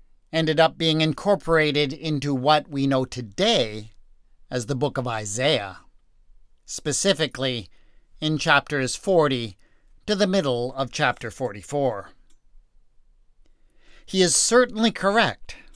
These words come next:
that that part of Isaiah was written during the exile. Scholars have long recognized that. It is also certainly plausible that those chapters could fit with the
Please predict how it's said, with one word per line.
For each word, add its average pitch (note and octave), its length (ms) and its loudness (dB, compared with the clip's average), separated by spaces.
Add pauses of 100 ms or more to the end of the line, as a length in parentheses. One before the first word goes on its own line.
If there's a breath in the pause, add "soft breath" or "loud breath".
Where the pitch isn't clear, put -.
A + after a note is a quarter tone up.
(360)
that C3+ 180 -2
that D3 300 4
part F3 440 2 (140)
of C3+ 160 2
Isaiah C3+ 500 4
was C#3+ 340 4
written C3 600 -4 (240)
during C3+ 360 2
the B2+ 120 0
exile. A#2 640 2 (720)
Scholars C3 520 2
have B2 180 -4
long C3 300 4
recognized A2+ 680 -4
that. A#2+ 360 0 (1400)
It F3 140 0
is E3+ 320 2
also G#3 600 2
certainly D#3 680 -2
plausible D#3+ 920 -2 (720)
that D#3+ 240 2
those C#3+ 320 0
chapters C3 720 -4
could D3+ 280 -6
fit G3+ 360 0
with C#3+ 320 -4
the C#3 180 0